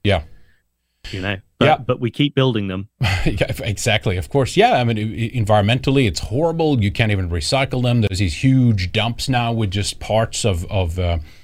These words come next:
Speaker 1: uh, wind turbines lying around, and <laughs> we don't even know what to do with it. But one thing I want to squeeze in real quick is this. I think this is what, uh, King Charles,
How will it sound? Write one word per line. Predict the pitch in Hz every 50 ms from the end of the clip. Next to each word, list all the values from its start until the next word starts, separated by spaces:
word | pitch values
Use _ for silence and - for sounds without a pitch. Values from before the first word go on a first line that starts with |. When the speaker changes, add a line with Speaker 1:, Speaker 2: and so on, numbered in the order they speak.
| - _ _ -
Speaker 1:
uh, | - 78 82 82 - 73 76 95 92 90
wind | 110 123 120
turbines | - - 117 113 104 107 107 110 107 104 95 107
lying | 107 107 107 104
around, | 104 101 107 104 104 110 107 95
and | 90 85 80 - 143 - 190 147 - - 156 120 -
<laughs> | 143 127
we | 127
don't | 127 123 120 120
even | 104 113
know | 110 110
what | 101 104 98 -
to | 95
do | 90 104 104
with | 107 107
it. | 107 110 104 - - - - -
But | - 143 139 139
one | 127 117 127 156
thing | 196 185
I | 170
want | 147 131
to | -
squeeze | - - 135 113 120
in | 117
real | 110 120 120
quick | - - 113 - -
is | 98 95
this. | - 107 95 82 - - - - - - - _ _ _ _ -
I | 196
think | 247 262 202
this | 175 170 151
is | 139
what, | 139 139 131 113 - - - 113
uh, | - - 120 113 110 104 101 101 95 92 - - - 69 - 69 80 80
King | - - 135 113
Charles, | - 143 127 113 113 107 - -